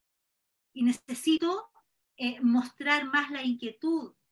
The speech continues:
quizás necesito mostrar más, eh, lo interesante que puede ser para la institución o para, para tus mismos procesos la petición que estoy pidiendo. Lo que no puedo hacer es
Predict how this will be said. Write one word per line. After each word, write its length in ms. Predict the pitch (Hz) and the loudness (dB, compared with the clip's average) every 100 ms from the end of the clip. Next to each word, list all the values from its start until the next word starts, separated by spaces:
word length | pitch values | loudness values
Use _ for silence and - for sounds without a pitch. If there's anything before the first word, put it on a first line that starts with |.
| _ _ | _ _
quizás 400 | - 240 - 311 | -6 -4 0 0
necesito 680 | 302 277 262 - 294 - 320 | -2 -4 -8 -8 -8 -4 -4
mostrar 500 | 269 240 - 277 269 | -4 -8 -4 -2 0
más, 520 | 247 247 277 320 349 - _ _ _ | 0 2 2 2 -2 -12 _ _ _
eh, 380 | 262 240 226 233 | -2 -2 0 -2
lo 120 | 262 | 0
interesante 840 | 262 254 254 247 - 302 330 330 | 0 0 -2 0 2 4 2 -4
que 340 | 330 285 269 _ | -6 -8 -8 _
puede 300 | 277 262 254 | -2 0 -2
ser 320 | - 302 294 | -4 -6 -2
para 200 | 285 254 | -2 0
la 120 | 247 | 0
institución 920 | 233 226 233 - 185 - 349 381 269 - _ - | -2 -6 -10 -12 -10 -2 0 0 -4 -8 _ -10
o 160 | 254 | -4
para, 420 | 262 247 247 - _ _ | 0 0 0 -4 _ _
para 340 | 214 226 226 226 | -2 0 -2 -6
tus 160 | 208 | -4
mismos 400 | 240 294 320 254 | -2 -2 -4 -6
procesos 800 | - 220 - 392 - - 208 - _ _ _ _ _ _ - | -10 -14 -8 -8 -8 -10 -14 -14 _ _ _ _ _ _ -8
la 260 | 254 247 | -2 -2
petición 400 | 247 233 233 262 | -2 -6 -6 -6
que 80 | 240 | -6
estoy 220 | 247 247 | -8 -12
pidiendo. 580 | 240 233 254 277 208 165 _ _ _ _ _ _ _ _ _ _ _ - | -8 -6 -6 -8 -10 -14 _ _ _ _ _ _ _ _ _ _ _ -8
Lo 220 | 208 220 | -6 -4
que 140 | 233 | -4
no 280 | 220 285 403 | -2 -2 -2
puedo 260 | 427 403 349 | -4 -2 -2
hacer 420 | 311 - 359 339 | -4 -6 -4 -4
es 280 | 320 262 | -4 -8